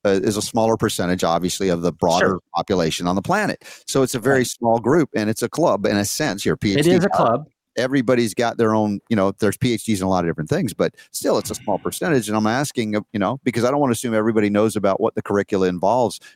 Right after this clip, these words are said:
Speaker 1: Maybe it is. Don't question the science. You know, of course, I know it's not, and you know it's not, but I,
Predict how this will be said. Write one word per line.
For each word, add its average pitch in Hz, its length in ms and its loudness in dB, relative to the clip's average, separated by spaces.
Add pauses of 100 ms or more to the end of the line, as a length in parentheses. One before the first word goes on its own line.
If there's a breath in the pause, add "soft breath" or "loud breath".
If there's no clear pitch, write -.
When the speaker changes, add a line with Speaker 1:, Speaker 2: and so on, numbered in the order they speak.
(140)
Speaker 1:
Maybe 95 380 0
it 123 80 2
is. 180 260 2 (320)
Don't 73 220 -4
question 90 400 -4
the 110 80 0
science. 127 560 -6 (320)
You 117 100 0
know, 107 140 2
of - 120 0
course, 123 260 0
I 104 160 0
know 92 160 2
it's - 160 -6
not, 113 160 0
and 92 100 -4
you 113 100 2
know 95 200 2
it's - 160 -4
not, 95 240 0
but 87 220 0
I, 92 100 0